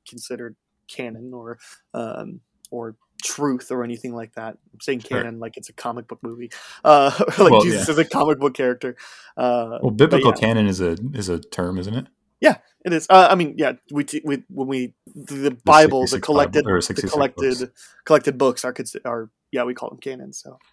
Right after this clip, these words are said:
Speaker 1: but it just feels weird 'cause we just talk about canon pretty much exclusively in comic book or movie
Speaker 2: Yeah.
Speaker 1: franchise now.
Speaker 2: Star
Speaker 1: Like,
Speaker 2: Wars.
Speaker 1: the Terminator, like, one and two were canon to Dark Fate, but the rest of, I, I was, Abby and I watched Terminator last night, so I was
Speaker 2: <laughs> That's why it's on your mind.
Speaker 1: Yeah.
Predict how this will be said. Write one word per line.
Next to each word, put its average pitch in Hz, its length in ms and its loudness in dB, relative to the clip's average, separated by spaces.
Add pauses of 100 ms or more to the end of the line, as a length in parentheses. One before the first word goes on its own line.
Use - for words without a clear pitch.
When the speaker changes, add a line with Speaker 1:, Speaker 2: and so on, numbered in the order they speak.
Speaker 1:
but - 80 -6
it 139 40 -6
just 165 180 0
feels 196 180 0
weird 147 280 0
'cause 135 180 -4
we 139 80 -4
just 139 160 -10
talk 151 160 0
about 139 160 -4
canon 131 340 -6
pretty 135 160 -6
much 131 160 -6
exclusively 127 500 -10
in 123 180 -12 (160)
comic 123 320 -10
book 127 240 -10
or 120 160 -10
movie 120 400 -12 (180)
Speaker 2:
Yeah. - 160 -12
Speaker 1:
franchise 117 480 -8
now. 117 120 -10
Speaker 2:
Star 117 180 -6
Speaker 1:
Like, - 80 -8
Speaker 2:
Wars. - 240 -14 (380)
Speaker 1:
the 165 100 4
Terminator, 131 580 2
like, 113 220 -8
one 190 280 2
and 202 120 4
two 269 160 4
were 262 100 4
canon 165 360 4
to 147 60 -6
Dark 156 220 4
Fate, 185 340 4
but 135 120 0
the 135 80 -2
rest 165 240 0
of, 147 80 -8 (200)
I, 175 60 -6 (300)
I - 20 -4
was, 135 120 -4 (380)
Abby 160 200 4
and 156 60 2
I 147 40 4
watched 143 220 2
Terminator 120 360 -8
last 117 240 -10
night, 120 160 -14
so 123 160 -12
I 143 60 -4
was 113 420 4
Speaker 2:
<laughs> - 0 -
That's 113 180 2
why 104 80 6
it's 90 100 2
on 98 100 2
your 92 80 -4
mind. 101 260 -4 (500)
Speaker 1:
Yeah. 139 120 0